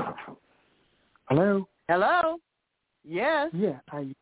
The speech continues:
Speaker 1: yes, ma'am. Uh, this is my first time coming on live, and, uh, I need a prayer because I've been down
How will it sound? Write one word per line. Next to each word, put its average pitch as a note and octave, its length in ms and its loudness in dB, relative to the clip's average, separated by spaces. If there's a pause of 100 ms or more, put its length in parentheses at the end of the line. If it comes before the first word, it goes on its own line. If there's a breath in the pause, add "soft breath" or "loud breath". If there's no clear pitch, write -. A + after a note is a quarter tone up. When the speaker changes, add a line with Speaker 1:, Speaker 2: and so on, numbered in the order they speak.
(280)
Speaker 1:
yes, C3+ 280 -10 (120)
ma'am. C3 220 -4 (140)
Uh, C#3 340 -4 (520 loud breath)
this E3+ 200 4
is E3 120 -4
my D#3 160 -2 (120)
first E3 260 2
time D#3+ 300 0
coming D#3 260 -2
on C3+ 200 -8
live, D#3+ 380 -4 (480)
and, C3 380 -4
uh, B2+ 420 -4 (600 loud breath)
I D3 120 4
need D#3+ 180 4
a C#3 100 -4 (120)
prayer D#3 560 -2 (100)
because C#3 280 -2 (120)
I've C3+ 220 -8
been B2+ 380 -6 (220)
down C3 480 -2